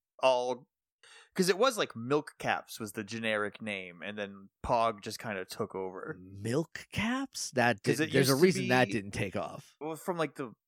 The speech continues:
Speaker 1: milkman days, like, your milk would have, like, a little cardboard cap in it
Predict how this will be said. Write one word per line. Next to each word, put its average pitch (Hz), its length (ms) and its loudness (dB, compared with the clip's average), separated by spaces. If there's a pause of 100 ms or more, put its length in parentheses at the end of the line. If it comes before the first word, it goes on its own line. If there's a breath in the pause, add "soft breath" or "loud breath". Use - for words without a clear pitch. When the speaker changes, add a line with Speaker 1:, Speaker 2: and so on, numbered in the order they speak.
(220)
Speaker 1:
milkman 113 560 -2
days, 95 300 -2
like, 98 200 -4
your 104 120 -4
milk 123 280 -2
would 107 100 -2
have, 104 140 -2
like, 98 140 -6
a 95 60 -6
little 95 260 -8 (420)
cardboard 107 460 -4
cap 127 340 -6
in 98 140 -6
it 98 140 -14